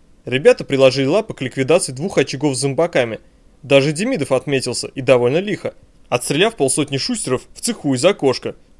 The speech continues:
Но оказалось, что пальба в цехах не то, что нужно выжившим, Севастьянов устроил ор,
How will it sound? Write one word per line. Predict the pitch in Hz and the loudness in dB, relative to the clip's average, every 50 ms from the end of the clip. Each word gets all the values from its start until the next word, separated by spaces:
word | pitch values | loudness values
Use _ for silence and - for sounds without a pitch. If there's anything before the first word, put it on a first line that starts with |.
| - - | -16 -4
Но | - 123 131 | 2 6 6
оказалось, | 139 139 135 208 208 170 165 135 123 120 | 6 6 6 4 4 4 4 4 2 2
что | - - 139 | -2 -6 -2
пальба | - - 151 156 170 226 233 | 0 2 2 2 2 0 0
в | 220 | 0
цехах | - - 131 - 147 127 - - _ _ _ | -2 -4 -2 0 0 0 0 -2 _ _ _
не | - 139 170 | -6 -4 -2
то, | 170 277 269 | 0 0 0
что | - - 156 | 0 0 -2
нужно | 147 151 151 131 135 | 0 0 0 0 -2
выжившим, | 139 143 185 160 135 - - - 120 113 | -2 -2 -2 -2 -4 -6 -8 -8 -8 -8
Севастьянов | - - 135 160 170 165 - - 220 226 - - | -6 -2 0 0 0 0 0 -2 -2 -2 -2 -6
устроил | 143 - - 143 147 156 156 151 | -8 -4 -2 2 2 4 4 4
ор, | 135 117 110 - | 2 0 -2 -4